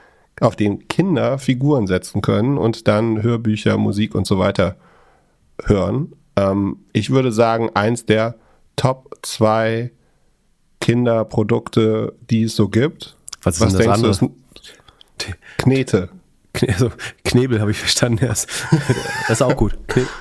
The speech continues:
Speaker 2: Knebel ist sehr gut.
Speaker 1: Nee, ich finde, äh, Tonys und Knete, also Tonys ist vor allem super, weil einfach Kinder ab zwei es selbst nutzen können. Und was? <laughs> Was sagst du?
Speaker 2: Ja. Ich muss,
Speaker 1: Was sagst
Speaker 2: ich musste
Speaker 1: du?
Speaker 2: gerade an Knete im Kopf denken. Aber ja, erklär mal, warum,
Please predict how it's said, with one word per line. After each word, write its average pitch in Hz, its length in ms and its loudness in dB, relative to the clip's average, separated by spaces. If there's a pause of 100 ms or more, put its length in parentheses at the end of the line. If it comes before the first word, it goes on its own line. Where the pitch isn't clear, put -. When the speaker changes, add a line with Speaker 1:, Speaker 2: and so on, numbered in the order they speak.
(200)
Speaker 2:
Knebel 131 200 2
ist 117 60 -4
sehr 120 160 2
gut. 131 80 4
Speaker 1:
Nee, 143 60 0
ich 139 80 -4
finde, 175 200 2
äh, 120 480 0
Tonys 185 380 0
und 151 120 2
Knete, 156 300 2
also 117 140 -2
Tonys 165 320 2
ist 156 140 -2
vor 135 140 2
allem 131 400 0
super, 131 540 2
weil 120 140 4 (200)
einfach 120 320 0
Kinder 135 360 0
ab - 180 -2
zwei 123 280 2
es 117 160 -4
selbst 123 340 0
nutzen 139 280 0
können. 127 420 0
Und 151 420 -2 (320)
was? 113 440 -2
<laughs> - 60 -20
Was 160 380 0
sagst 139 320 0
du? 107 180 -4 (100)
Speaker 2:
Ja. - 80 -6 (500)
Ich - 280 0
muss, 107 160 4
Speaker 1:
Was 180 100 0
sagst - 220 4
Speaker 2:
ich 110 80 0
musste 123 200 2
Speaker 1:
du? 110 40 0
Speaker 2:
gerade 110 160 2
an 104 60 -2
Knete 110 280 0
im 98 80 0
Kopf 98 220 -2
denken. 95 320 -2 (180)
Aber 123 140 4
ja, 135 80 0
erklär 131 260 0
mal, 143 100 2
warum, 123 140 0